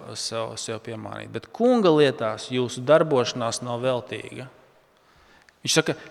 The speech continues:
tāpēc tu vienmēr vari būt. Redziet, viņš mudina mūs uz cerības pilnu darbošanos, tāpēc, ka tas, ko tu dari kungā, nav veltīgs. Tam nebūs pa-, tas nebūs pakļauts laikam. Tas neb-, nebūs pakļauts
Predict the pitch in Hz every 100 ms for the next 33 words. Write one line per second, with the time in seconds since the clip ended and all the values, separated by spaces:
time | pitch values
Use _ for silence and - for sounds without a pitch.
0 | - - 202 - 170 202 233 196 160 143
1 | 143 135 127 123 233 226 - 175 156 -
2 | - - 180 247 202 165 151 160 180 -
3 | 143 127 - 208 190 147 135 - 160 170
4 | 180 135 - - - 139 160 170 139 113
5 | - 113 - 117 131 - 170 165 - 196
6 | 170 175 151 - 165 160 117 110 104 -
7 | - - _ _ _ _ - 151 151 143
8 | - 110 - 139 165 160 - 160 - -
9 | - 143 165 147 - 151 151 123 - 120
10 | 123 123 113 - - - - - 139 208
11 | 202 185 175 202 180 143 - 190 208 190
12 | 151 127 -